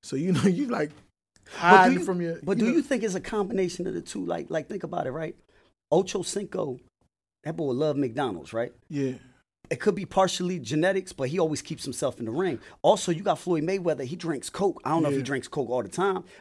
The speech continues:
Speaker 2: but he's constantly in the ring.
Speaker 1: Well, I
Speaker 2: Do you
Speaker 1: think
Speaker 2: think it's a combination of the two?
Speaker 1: Well, this is, the thing is, you got that kind of work ethic. It doesn't matter. I really believe it doesn't matter what you eat.
Speaker 2: 'Cause your metabolism's
Speaker 1: So,
Speaker 2: so
Speaker 1: 'cause
Speaker 2: high.
Speaker 1: you, 'cause I, once I got to a certain weight, um, as long as I was in the gym every day doing whatever it was
Speaker 2: Yep.
Speaker 1: to maintain that weight,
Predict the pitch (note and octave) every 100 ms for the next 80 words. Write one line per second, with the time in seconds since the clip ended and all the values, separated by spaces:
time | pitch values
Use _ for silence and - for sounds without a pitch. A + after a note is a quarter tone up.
0 | - F3 F3+ - - G#3 - F3 C3+ D3+
1 | C3+ A#2 B2 F#2 - D3+ G3 F#3 F#3 E3+
2 | F3 F#3 E3+ E3 E3+ - C3 G#2+ - F#3
3 | F#3 F#3+ G3 F3+ - E3+ D3 - F3+ C#3
4 | C3+ F#3+ C#3+ D#3 D3+ D3+ C#3 D3+ D#3 C3
5 | B2+ B2 B2 D3 C3+ C3+ C3+ C3 - C#3+
6 | D3+ D#3+ C#3 C#3+ C#3 C3+ C3+ C3 C3 C3
7 | C#3 C3 A#2 C3 A2 D#3+ D3 A#2+ A2 G2
8 | D#3+ D3+ F3 D#3+ E3+ F3+ E3+ F3 D#3 F3+
9 | F3+ E3 F3+ D3+ E3 D3 F3+ D3 C#3 D#3+
10 | E3+ - - - _ - D3 C#3 B2+ B2
11 | _ _ - E3+ F3+ D#3+ D#3 C#3 E3 C#3
12 | D3 D#3+ D3 E3 D3+ C#3+ D#3+ D3+ D#3 D3+
13 | D#3 D3 D#3 D#3 C#3 B2 A#2+ - C#3+ D3+
14 | D#3+ D#3 D3+ D#3